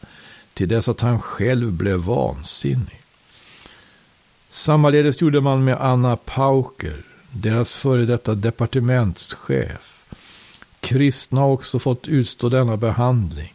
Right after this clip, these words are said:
De får elektriska chocker. De sätts i tvångströjor.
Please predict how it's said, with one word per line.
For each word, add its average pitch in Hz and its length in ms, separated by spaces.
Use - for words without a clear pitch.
De - 120
får 113 180
elektriska 120 840
chocker. - 760
De - 80
sätts - 540
i 113 60
tvångströjor. 101 1300